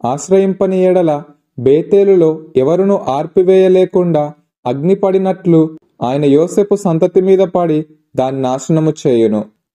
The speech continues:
న్యాయమును అన్యాయమును మార్చి నీతిని నేలను పడవేయువారులారా,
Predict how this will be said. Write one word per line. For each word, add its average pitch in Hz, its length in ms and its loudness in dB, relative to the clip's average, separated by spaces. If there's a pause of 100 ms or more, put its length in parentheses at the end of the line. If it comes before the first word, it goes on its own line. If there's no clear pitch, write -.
న్యాయమును 180 640 -2 (200)
అన్యాయమును 190 720 0
మార్చి 160 500 -2 (440)
నీతిని 180 480 0
నేలను 175 380 0
పడవేయువారులారా, 180 1120 0